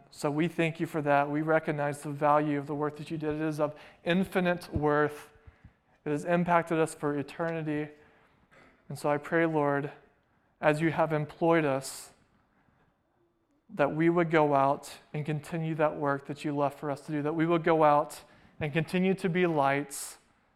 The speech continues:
in a dark world so that other people may have the hope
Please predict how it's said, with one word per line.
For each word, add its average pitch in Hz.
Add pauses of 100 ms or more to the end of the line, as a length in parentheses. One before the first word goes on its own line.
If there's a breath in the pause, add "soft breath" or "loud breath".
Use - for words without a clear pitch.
(560)
in 156
a 147
dark 151
world 147
so 160
that 156
other 160
people 160
may 147
have 151
the 147
hope 147